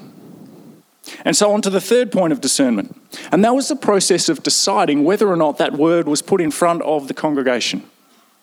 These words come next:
Now, we've got a process in place around here, uh, and, and the process, I guess, is in keeping with Matthew eighteen twenty, which says, "Where two or three gather in my name,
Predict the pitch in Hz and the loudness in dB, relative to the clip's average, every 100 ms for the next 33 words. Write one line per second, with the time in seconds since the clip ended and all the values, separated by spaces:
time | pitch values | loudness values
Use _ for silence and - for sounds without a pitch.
0 | _ _ _ _ _ _ _ _ - - | _ _ _ _ _ _ _ _ -18 -18
1 | - - - 165 190 185 - 196 208 190 | -18 -12 0 2 2 0 0 2 2 0
2 | 160 147 139 156 175 - - 151 147 147 | 0 0 0 0 0 -2 -2 0 2 2
3 | 139 135 160 240 - - - - 139 139 | 2 0 0 -4 -12 -20 -8 -2 2 2
4 | 139 - 156 170 151 180 - 254 240 185 | 0 0 0 0 0 0 0 0 0 0
5 | 156 151 190 - 170 151 - 170 160 143 | 0 2 0 0 0 -2 0 0 2 0
6 | 131 156 156 - 151 135 147 - 156 139 | 2 0 0 0 0 0 -2 -2 0 -2
7 | - 143 143 127 110 127 - 147 139 147 | 0 -2 0 0 0 0 0 0 2 0
8 | 143 - 247 247 - - 165 143 151 139 | 0 -2 0 0 -2 -2 0 0 0 0
9 | 143 - 139 139 123 117 110 123 147 | 0 0 0 2 2 2 0 0 -4